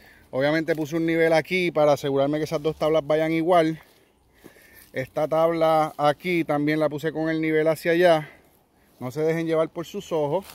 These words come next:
El nivel es el que habla. Y entonces, si esta tabla está nivelada y esta tabla está nivelada, se supone que de punta a punta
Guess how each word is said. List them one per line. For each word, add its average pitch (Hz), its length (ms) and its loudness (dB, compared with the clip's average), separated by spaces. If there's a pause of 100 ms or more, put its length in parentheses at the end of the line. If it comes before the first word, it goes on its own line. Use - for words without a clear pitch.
(220)
El 117 160 -10
nivel 131 640 -2 (640)
es 135 100 -2
el 147 140 -4
que 165 160 2
habla. 127 500 0
Y 131 80 -2
entonces, 170 640 -2 (1800)
si 147 260 0
esta 160 220 2
tabla 190 240 6
está 196 240 0
nivelada 196 640 6
y 156 40 -2
esta 156 140 -4
tabla 175 220 -2
está 185 160 -8
nivelada, 190 680 0 (840)
se 147 160 -4
supone 175 420 -2
que 151 140 2
de 147 120 0
punta 170 480 0
a 180 60 4
punta 175 580 2